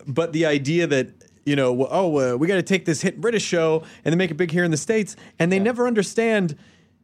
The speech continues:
Speaker 1: We, yes, we do technically speak some of the same language,
Speaker 2: Mm-hmm.
Speaker 1: but there's an entire layer of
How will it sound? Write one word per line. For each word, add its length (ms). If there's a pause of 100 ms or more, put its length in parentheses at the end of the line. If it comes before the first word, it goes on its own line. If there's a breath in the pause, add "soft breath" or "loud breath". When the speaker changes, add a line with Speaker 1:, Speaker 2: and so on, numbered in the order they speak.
(320)
Speaker 1:
We, 600
yes, 320
we 160
do 340
technically 680
speak 580 (420)
some 280
of 160
the 100
same 300
language, 640 (160)
Speaker 2:
Mm-hmm. 160
Speaker 1:
but 160
there's 220
an 80
entire 720
layer 580
of 400